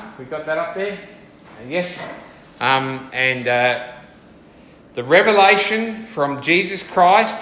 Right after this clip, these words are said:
which God gave him to show his servants what soon must take place.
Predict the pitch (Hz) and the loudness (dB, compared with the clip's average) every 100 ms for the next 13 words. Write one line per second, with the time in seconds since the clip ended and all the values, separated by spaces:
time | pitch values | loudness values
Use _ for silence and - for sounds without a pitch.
0 | 139 143 - - 160 185 - 175 180 175 | -10 -10 -8 4 6 6 4 6 6 2
1 | 147 135 151 190 - - - - - - | -2 -4 -4 -8 -12 -20 -20 -20 -18 -10
2 | 131 - 147 170 190 190 - 185 175 185 | -6 2 4 4 0 -4 0 4 6 4
3 | 220 - 156 143 - - 175 196 175 170 | -4 -4 0 0 -2 0 0 0 0 -2
4 | - 160 156 160 117 - - | 0 0 0 0 -4 -4 -10